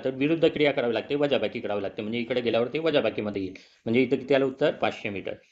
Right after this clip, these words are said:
अशा प्रकारे दुसरं उदाहरण आपण सोडवलेलं आहे. चला, आपण तिसऱ्या उदाहरणाकडे वळूया आता. बाराशे मीटर लांबीची ट्रेन एकशे वीस सेकंदात झाड ओलांडते. तुम्हाला सांगितलं, झाड, स्तंभ, दीपस्तंभ असं असलं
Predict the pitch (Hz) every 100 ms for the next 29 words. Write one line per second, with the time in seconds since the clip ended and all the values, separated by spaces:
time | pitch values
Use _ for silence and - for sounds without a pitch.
0 | _ _ 139 147 143 139 139 127 120 143
1 | 135 127 127 113 120 127 120 117 110 123
2 | 170 - 113 87 - 123 131 139 120 123
3 | 123 117 117 117 117 110 107 110 127 131
4 | 139 - - _ _ _ - _ 123 120
5 | 131 139 165 147 143 151 131 120 123 135
6 | - 147 160 127 123 127 117 - 143 135
7 | 131 165 - - - 120 127 123 135 143
8 | 113 123 117 110 107 107 131 135 135 143
9 | 151 151 - 107 120 120 123 - _ _
10 | - 131 123 127 135 139 139 117 120 -
11 | 131 123 127 131 117 123 120 - 139 113